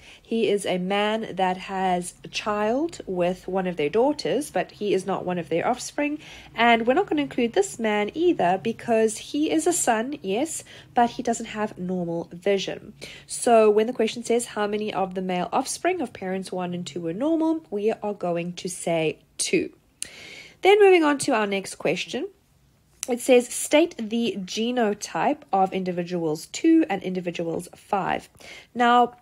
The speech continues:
a step that I've perhaps skipped in the beginning here now that maybe you'd want to go back and do is I would go back and fill in everybody's, um, alleles just to make sure that I know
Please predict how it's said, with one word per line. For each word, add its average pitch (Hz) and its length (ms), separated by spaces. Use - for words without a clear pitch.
a 247 140
step 415 380
that 294 100
I've 254 200
perhaps 240 540
skipped - 540
in 208 160
the 202 60
beginning 190 340
here 220 180
now 208 320
that 208 180
maybe 180 240
you'd 180 220
want 175 220
to 185 60
go 185 120
back 156 260
and 160 80
do 269 220
is 226 200
I 320 80
would 427 160
go 370 140
back 247 340
and 214 260
fill 254 360
in 214 280
everybody's, 175 1160
um, 165 320
alleles 269 680
just 294 280
to 277 60
make 240 200
sure 208 240
that - 160
I 190 160
know 180 460